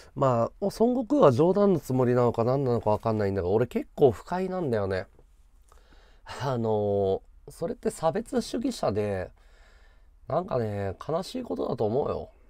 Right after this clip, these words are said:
あの、やめた方がいいよ。大の大人が、何々人だとか言うの。結構俺アメリカに、その留学しに行ったことあるんだけど、あの、本当に差別されてる人からするとすごく虫唾が走るコメントなんだよ、それって。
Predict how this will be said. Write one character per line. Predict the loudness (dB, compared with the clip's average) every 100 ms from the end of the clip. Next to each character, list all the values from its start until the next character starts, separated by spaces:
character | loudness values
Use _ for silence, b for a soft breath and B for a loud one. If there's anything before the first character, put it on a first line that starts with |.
| b -20 -14
あ | -8 -6
の、 | -2 -2 0
や | -2
め | -4
た | -8
方 | -8
が | -2
い | -2 -2
い |
よ。 | -4 -6 -4
大 | -2 0
の | -2
大 | -4
人 | -4 -4
が、 | 0 0 0 b b b b -12
何 | -6 -2 -2
々 | 0 0 -2
人 | -2 -4 -2
だ | -2 -2 -4 _
と | -10
か | -6
言 | -4 -4
う |
の。 | -6 -8 -12 b b b b b b -8
結 | -8 4
構 | 6
俺 | 6
ア | 6 4
メ | 0
リ | -4
カ | -2 -2 0 0
に、 | 0 0 0 -2 -12 -20 -20 -20 -20
そ | -12 -4
の | 0
留 | 2 2
学 | 0 -4
し | -4
に | -2
行 | -2
っ |
た | -2
こ | -2
と | 2
あ | 2
る | 2
ん | -2
だ | -4
け | -4
ど、 | -2 0 -2 -6 -16 -20 -20 -20 _
あ | -8
の、 | -8
本 | -6 -6
当 | -2
に | 0
差 | 0
別 | 0 -2
さ | 0
れ | 0
て | 0
る | -6
人 | -6 -2
か | 0
ら |
す | 0 -6
る | -8
と | -8
す | -8
ご | -4 -2
く | -2
虫 | -4 -4
唾 | -8
が | -4 -4
走 | -6 -10
る | -8
コ | -4
メ | -4
ン | -4
ト | -4
な | -4
ん | -4
だ | -8
よ、 |
そ | -8 -8
れ | -8
っ |
て。 | -8 -18